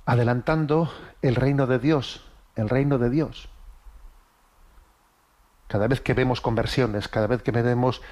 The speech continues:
que Dios está bendiciendo, eh, la obra, la obra de la salvación en, en otras personas, alegrémonos, gocémoslo, gocémoslo.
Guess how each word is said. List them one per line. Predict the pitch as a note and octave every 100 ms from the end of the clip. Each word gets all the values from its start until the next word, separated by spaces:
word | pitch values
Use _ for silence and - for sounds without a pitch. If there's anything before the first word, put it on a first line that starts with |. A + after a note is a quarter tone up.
| -
que | C3
Dios | A#2+ B2
está | A#2 B2+
bendiciendo, | B2+ A#2+ A2+ A2+ - B2+ B2 A#2+ B2 - - - - - - -
eh, | A#2 A2+ A2
la | G#2+ A2
obra, | B2+ A#2+ A#2+ A#2 A#2 A2+ - D#4 -
la | B2+
obra | A#2 C#3+
de | C3
la | B2
salvación | - A#2 A#2 - F3+ D3+ A#2+
en, | D3 B2 -
en | B2+
otras | D3+ C3+ -
personas, | A#2+ D#3+ E3 A2 - -
alegrémonos, | A#2 A2 A2+ F3 F#3 C3 F3+ C#3+ - - -
gocémoslo, | A#2 A2+ A2+ - A3 F3 B2 F3 F#3+ B2+
gocémoslo. | B2 A#2+ G#3 G3+ C#3 G3+ - -